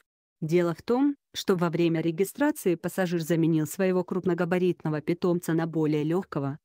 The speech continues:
чтобы не сдавать его в багаж. Подмена прошла успешно, и счастливый кот и его хозяин отправились во Владивосток один классом.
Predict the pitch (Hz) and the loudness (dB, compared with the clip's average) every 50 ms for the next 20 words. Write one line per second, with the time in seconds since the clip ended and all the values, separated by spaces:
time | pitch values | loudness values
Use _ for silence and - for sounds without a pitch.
0 | _ _ - - - 226 214 196 190 180 180 180 165 175 185 180 175 170 165 - | _ _ -14 -6 0 0 2 2 2 2 2 2 0 0 0 0 0 0 0 0
1 | 175 165 156 160 160 160 147 156 165 185 185 170 165 143 143 - - - _ _ | 0 0 2 2 0 0 0 -2 -4 -4 -2 0 -2 -2 -2 -4 -12 -18 _ _
2 | _ _ _ _ _ - 180 175 170 185 180 170 165 175 170 - - 180 175 - | _ _ _ _ _ -2 0 0 2 2 2 2 4 2 2 2 0 -2 -2 0
3 | - 180 175 175 180 - - - 185 175 - - 175 160 156 - - - 175 - | 0 0 2 2 2 0 0 -4 -4 -2 -2 -2 0 0 0 -2 -4 -8 -8 -4
4 | - 190 180 165 160 - - 170 170 - 202 202 202 190 185 170 214 220 - 277 | 0 0 2 2 0 -2 -2 -4 -2 0 0 2 4 2 2 2 0 -2 -2 -2
5 | 262 240 262 240 233 233 220 214 214 - - 175 170 160 156 165 160 165 165 - | 0 0 0 0 2 2 2 0 -2 -2 -2 -2 0 0 0 0 0 -2 -2 -2
6 | - 175 190 185 190 196 190 196 202 208 220 208 - - 214 208 - 196 180 165 | -2 -2 0 2 4 2 4 2 2 0 0 -4 -2 -2 -2 0 0 -2 0 2
7 | 175 165 170 - - 214 196 175 - - 165 147 | 2 2 2 0 0 0 2 0 0 -2 -4 -4